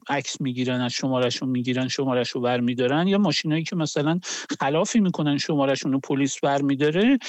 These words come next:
این به اصطلاح این حجاببان‌ها حق دارن که مثلاً شمارهٔ پلاک خانوما رو بردارن، یعنی ازشون عکس بگیرن. و خنده‌دار اینه که اون حجاببان‌ها و اون کسی که دوربین گذاشته تو تونل مترو، همهٔ اینا مثلاً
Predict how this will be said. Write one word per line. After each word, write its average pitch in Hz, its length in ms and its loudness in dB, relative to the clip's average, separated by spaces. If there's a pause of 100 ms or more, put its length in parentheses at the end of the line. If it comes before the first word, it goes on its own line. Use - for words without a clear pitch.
(300)
این 170 280 -2 (560)
به 165 80 0
اصطلاح 180 400 0
این 240 140 4
حجاببان‌ها 165 920 2
حق 220 220 0
دارن 214 360 2
که - 120 -6
مثلاً 202 420 0
شمارهٔ 170 420 2
پلاک 185 420 0
خانوما 175 420 0
رو 214 80 4
بردارن، 202 480 2
یعنی 202 200 2
ازشون 180 480 -2 (340)
عکس 180 340 -2
بگیرن. 107 340 -2
و 123 100 -2
خنده‌دار 175 580 0
اینه 254 240 6
که - 140 -2
اون 190 320 4
حجاببان‌ها 151 760 2
و - 20 0
اون 180 240 4 (300)
کسی 180 240 0
که 208 80 2
دوربین 175 520 4
گذاشته 151 400 2
تو 147 220 -4
تونل 151 360 2
مترو، 156 460 0
همهٔ 208 260 2
اینا 226 380 4
مثلاً 202 480 2